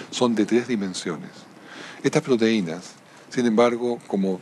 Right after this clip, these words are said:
te explicaba recién, tienen que formarse por lo menos por unos cuantos cientos de aminoácidos, digamos quinientos aminoácidos. Y estos quinientos aminoácidos tienen que estar en el orden correcto, en la secuencia correcta.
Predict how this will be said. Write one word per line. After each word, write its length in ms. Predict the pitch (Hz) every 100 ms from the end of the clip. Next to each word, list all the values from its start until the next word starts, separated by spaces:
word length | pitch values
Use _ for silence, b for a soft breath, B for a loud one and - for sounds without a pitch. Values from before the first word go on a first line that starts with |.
| -
te 80 | 85
explicaba 380 | 85 90 107 107
recién, 280 | 101 117
tienen 240 | 98 127 127
que 80 | 117
formarse 400 | 107 107 110 104
por 160 | 104
lo 100 | 95
menos 200 | 95 117
por 160 | 120 107
unos 120 | 95
cuantos 360 | - 127 - 135
cientos 400 | - 147 143 120
de 60 |
aminoácidos, 600 | 101 98 101 95 - 85
digamos 320 | 104 120 123 120
quinientos 440 | 113 135 147 110
aminoácidos. 580 | 90 78 71 65 - - - B B B B B
Y 40 | 127
estos 160 | 120
quinientos 340 | - 117 123 131
aminoácidos 500 | 120 107 113 - 107
tienen 200 | 113 107
que 60 |
estar 200 | 98 117
en 100 | 107
el 160 | 98 98
orden 300 | 127 131 131
correcto, 420 | 117 104 113 85
en 60 | 90
la 80 | 87
secuencia 560 | - - 127 135 -
correcta. 540 | 104 90 73 - -